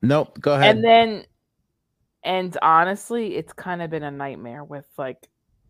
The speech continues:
Speaker 2: dropping them. Well, I have to drop one of them off. The other one takes the bus, but they have to be at school at the exact same time. So I have a little,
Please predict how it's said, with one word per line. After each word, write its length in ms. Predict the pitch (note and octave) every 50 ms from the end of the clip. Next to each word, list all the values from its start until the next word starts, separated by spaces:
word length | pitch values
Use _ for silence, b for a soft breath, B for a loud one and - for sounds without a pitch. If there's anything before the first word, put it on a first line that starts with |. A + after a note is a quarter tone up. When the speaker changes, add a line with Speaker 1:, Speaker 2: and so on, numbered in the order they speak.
| _ _ _ _ _ _ _ _ _
Speaker 2:
dropping 600 | - E3 E3+ E3 E3+ E3+ F#3 F#3 F#3 F#3 F#3 F#3
them. 320 | F3+ F3 E3+ E3 D#3+ - _ _
Well, 180 | D3 C#3+ - -
I 60 | D#3+
have 120 | F3 F3 -
to 60 | E3
drop 300 | - F#3 E3 D#3 D#3+ D#3+
one 160 | D#3+ E3 E3+
of 60 | E3 D3
them 140 | C#3+ C#3
off. 260 | C3 B2+ A#2+ - _ -
The 80 | A2
other 140 | D3 D3 D3
one 140 | C#3+ C#3 C3
takes 260 | - - C3+ - _
the 80 | - -
bus, 480 | - - C#3+ B2 A#2 D3 - - - _ _ _ _ _ _ _ _ _ _ _ _ -
but 100 | D#3+ D#3
they 80 | - E3
have 160 | E3 E3+ E3
to 60 | D#3+
be 100 | D#3 D#3+
at 140 | D#3 D#3 _
school 240 | - - - F#3+ F3
at 80 | E3+ D#3+
the 60 | D3
exact 440 | C3+ - C#3+ C#3 C#3+ C#3 C#3+ _ -
same 260 | - D#3+ D3 D3+ D3+
time. 480 | - - F3+ F3 E3 C#3+ C#3 D3 D#3+ _ _ _
So 640 | _ - - F3 D#3 D3 D3 D3 D3 D3 D3 C#3+ C#3+
I 100 | D3+ E3+
have 160 | F#3 F#3+ F#3
a 40 | F#3+
little, 300 | G3 G#3 G#3+ G3+ -